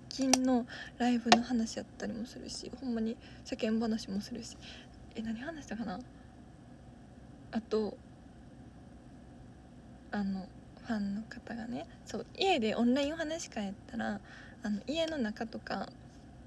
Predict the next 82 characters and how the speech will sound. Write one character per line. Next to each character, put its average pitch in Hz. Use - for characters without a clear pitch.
あ 214
の、 196
い 214
ろ 254
ん 254
な 226
と 220
こ 220
か 208
ら 190
で 220
き 202
る 196
か -
ら、 233
そ 220
こ 214
に、 202
「今 208
ど 202
こ 202
に 196
い 202
る 202
の？」 392
み 262
た -
い -
な 226
話 220
と 240
か、 190
「飼 240
っ -
て 220
る 208
ワ 214
ン 202
ち 196
ゃ 190
ん 196
映 -
っ -
た 226
ら 202
可 -
愛 196
い -
ね」 226
み 233
た 269
い 269
な 247
話 254
と 202
か、 -
可 240
愛 226
い -
ね 214
っ 226
て -
い -
う 196
か、 -
名 202
前 -
と -
か -
ね、 208
教 214
え 185
て -
も 202
ら 180
っ -
た -
り -
し -
ま 180
す -
ね。 -